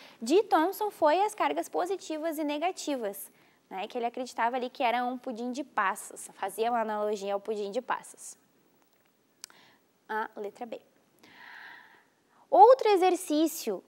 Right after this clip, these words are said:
de vestibular diz o seguinte: o elétron foi descoberto por Thomson, né? Novamente cai muito sobre Thomson, em função de, no fim do século dezenove, né, ele ter descoberto o elétron, que rendeu o prêmio Nobel, então é super importante,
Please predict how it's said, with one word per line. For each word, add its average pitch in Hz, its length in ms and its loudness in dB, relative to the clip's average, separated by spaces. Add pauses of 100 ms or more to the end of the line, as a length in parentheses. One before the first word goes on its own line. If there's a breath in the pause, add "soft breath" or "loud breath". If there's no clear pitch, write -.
(100)
de 208 640 -4 (500)
vestibular 220 880 6 (180)
diz 262 300 0
o 294 80 -2
seguinte: - 680 -6 (180)
o 349 100 8
elétron 285 380 10
foi 277 240 2
descoberto 220 460 -2
por 254 120 -12
Thomson, 214 380 -8
né? 277 140 -8
Novamente 214 580 -4
cai 254 160 -10
muito 247 400 -8
sobre 220 220 -10
Thomson, 226 440 -12
em 311 140 0
função 294 580 2 (380 loud breath)
de, 240 540 0
no 240 80 0
fim 294 180 0
do 381 80 0
século 302 320 0
dezenove, 262 680 2
né, 214 360 -4
ele 208 100 -8
ter 220 140 -8
descoberto 202 460 -2
o 220 40 0
elétron, 202 500 0
que 262 120 -6
rendeu 254 420 -2
o 403 60 -4
prêmio 294 260 -2
Nobel, 214 380 -2
então 226 180 -6
é 226 80 -2
super 269 420 -6
importante, 220 720 -6